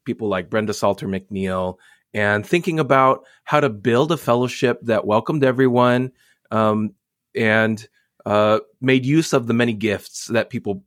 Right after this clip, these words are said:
brought. And I had never really even thought about the gifts that I, as a Taiwanese American, bring to the table, to,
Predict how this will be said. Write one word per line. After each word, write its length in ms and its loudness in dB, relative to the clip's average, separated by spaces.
brought. 380 -6
And 100 2
I 40 2
had 120 -2
never 220 2
really 240 2
even 180 0
thought 220 2
about 240 2
the 60 0
gifts 340 0
that 200 2
I, 220 4
as 160 2
a 140 4
Taiwanese 420 -2
American, 560 -2
bring 400 2
to 100 2
the 100 -2
table, 380 0
to, 180 -2